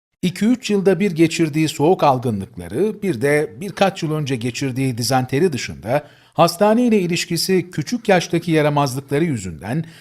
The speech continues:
sağına soluna atılan dikişlerden ibaretti. Bu grip şaşırtıcı derecede uzun sürmüştü ve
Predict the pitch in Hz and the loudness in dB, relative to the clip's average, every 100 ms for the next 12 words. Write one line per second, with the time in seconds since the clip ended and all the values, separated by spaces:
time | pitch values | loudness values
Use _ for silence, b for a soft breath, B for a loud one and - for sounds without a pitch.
0 | B - 175 185 220 214 196 180 185 185 | B 2 4 4 2 2 2 4 2 2
1 | 165 175 170 175 180 120 123 - 139 151 | 0 0 2 2 0 -6 -6 -4 -4 2
2 | 143 127 143 107 80 71 - _ - _ | 2 4 2 0 -4 -12 -18 _ -20 _
3 | _ _ _ _ _ _ _ _ _ 117 | _ _ _ _ _ _ _ _ _ -2
4 | 254 226 165 92 117 - _ - 175 185 | 0 2 2 0 -8 -12 _ 0 2 2
5 | 190 208 247 247 226 196 214 214 220 156 | 0 0 2 4 6 6 4 4 2 -2
6 | 131 220 214 - 123 90 - - 196 233 | 0 0 0 -2 -2 -2 -8 -4 -2 2
7 | 170 170 165 | 4 4 2